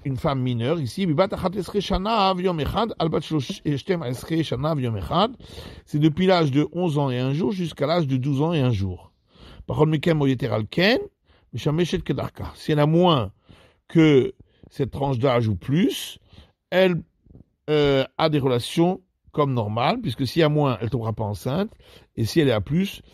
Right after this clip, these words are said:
euh, si elle est âgée de plus que, euh, cet âge-là, euh, si elle tombe enceinte, elle n'en mourra pas. Divrei Rabbi Meir, ça c'est l'avis de Rabbi Meir. Vachachamim omrim, les sages disent, Echad zu vechad zu meshameshet kedarka,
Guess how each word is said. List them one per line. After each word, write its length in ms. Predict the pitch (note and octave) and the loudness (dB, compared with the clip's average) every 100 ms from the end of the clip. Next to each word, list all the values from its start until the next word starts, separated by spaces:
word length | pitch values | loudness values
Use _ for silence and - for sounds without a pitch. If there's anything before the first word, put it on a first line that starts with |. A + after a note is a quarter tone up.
| - - _ _ C3 | -20 -20 _ _ 0
euh, 1400 | C3 B2+ A#2+ A#2 A2+ A2 G#2 G#2 G2 G2 G2 F#2+ F#2+ F#2+ | 4 4 4 2 2 0 0 -2 -2 -2 -2 -2 -4 -6
si 160 | - | -2
elle 80 | D3 | 2
est 40 | C3+ | 4
âgée 200 | B2 C3+ | 4 2
de 100 | B2+ | 0
plus 280 | A2 C#3 | -2 -6
que, 400 | - C3 A#2+ G#2+ - | -4 2 4 2 0
euh, 160 | A2 G#2 | -2 -2
cet 240 | - A2 | -4 -8
âge-là, 480 | G#2 F#2+ A#2+ D#3 G#3 - _ - _ - | -8 -4 0 0 0 -8 _ -20 _ -2
euh, 240 | A#2+ A#2 | 0 0
si 160 | A2+ D#3 | 0 0
elle 100 | B2+ | 0
tombe 200 | B2+ A2 | -2 -2
enceinte, 600 | G#2 - C3 C3+ C#3 _ _ _ _ | -4 -4 -2 -2 -4 _ _ _ _
elle 100 | A2+ | -2
n'en 120 | A#2 | 0
mourra 300 | A#2+ G2+ D#2+ | 2 0 -4
pas. 180 | - - _ _ _ - - _ - - _ - _ _ _ A2+ | -12 -18 _ _ _ -20 -20 _ -20 -20 _ -20 _ _ _ 0
Divrei 260 | C#3 E3+ | 4 6
Rabbi 220 | F3+ E3 | 6 4
Meir, 240 | D#3 A#2 F#2 | 2 0 -2
ça 140 | E3 | -4
c'est 160 | E3+ E3 | -4 -2
l'avis 200 | B2 D3+ | 0 0
de 60 | |
Rabbi 200 | C3+ A#2 G#2 | 0 0 -2
Meir. 160 | F2+ | -4
Vachachamim 460 | G2 F#2 A#2 B2+ B2 | -4 -4 -4 -4 -4
omrim, 320 | A#2+ G3 A#3+ | -2 0 0
les 60 | E3 | 0
sages 240 | F3+ D#3+ | 0 0
disent, 180 | D#3+ F3+ | 0 -2
Echad 220 | - D3 | -2 -2
zu 100 | F3 | 0
vechad 260 | F3+ - C#3+ | 0 -2 -4
zu 100 | F#3+ | -4
meshameshet 440 | E3 D3+ C3+ F3 | -4 -6 -6 -10
kedarka, 600 | - D3 A#2+ - G3+ C4 | -8 -8 -8 0 0 0